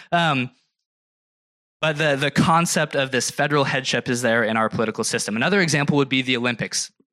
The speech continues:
If an Olympic athlete from the United States or on the U S team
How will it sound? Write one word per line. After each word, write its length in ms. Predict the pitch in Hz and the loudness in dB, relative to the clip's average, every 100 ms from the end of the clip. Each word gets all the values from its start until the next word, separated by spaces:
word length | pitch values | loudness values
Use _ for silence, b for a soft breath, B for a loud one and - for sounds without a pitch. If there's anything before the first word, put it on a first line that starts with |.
| _ _ _ _ _ - | _ _ _ _ _ -8
If 100 | 160 | 0
an 60 | |
Olympic 340 | 143 160 196 180 | 2 4 2 0
athlete 480 | 131 - 165 208 b b _ | -2 0 -2 -2 b b _
from 320 | 156 139 143 147 | 0 2 0 -2
the 160 | 135 135 | -2 -2
United 600 | 131 127 135 131 165 151 | 0 0 0 0 0 -2
States 400 | - 156 131 - | -2 0 0 0
or 60 | |
on 80 | 135 | 0
the 80 | 139 | 2
U 180 | 131 147 | 2 2
S 200 | 147 - | 2 0
team 400 | - 143 120 131 | 0 0 0 -2